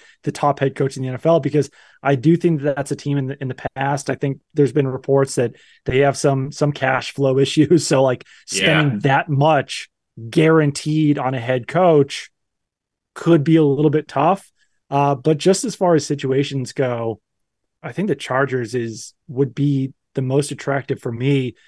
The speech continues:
Speaker 1: just because at least you know you're working with Justin Herbert at that point. You don't have to start over. You don't have to make the decision on a quarterback,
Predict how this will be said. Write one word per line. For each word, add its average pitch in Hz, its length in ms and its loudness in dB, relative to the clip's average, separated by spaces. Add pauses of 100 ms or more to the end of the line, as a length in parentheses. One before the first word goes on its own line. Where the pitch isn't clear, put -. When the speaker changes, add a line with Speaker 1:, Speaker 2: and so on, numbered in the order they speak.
(220)
Speaker 1:
just 151 200 -2
because 160 240 0
at 151 80 -2
least 156 280 -4
you 143 120 0
know 123 380 0
you're 120 180 -2
working 117 340 -8
with 113 120 -8
Justin - 340 -6
Herbert 113 300 -6
at 107 80 -8
that 107 180 -8
point. 127 200 -12
You 123 120 -6
don't 156 260 0
have 135 140 -2
to 123 80 -12
start 117 260 -6
over. 110 240 -8 (260)
You 135 140 0
don't 175 240 4
have 156 140 2
to 135 80 -8
make 131 140 -4
the 139 60 -4
decision 120 400 -6
on 120 120 -10
a 113 40 -16
quarterback, 117 680 -6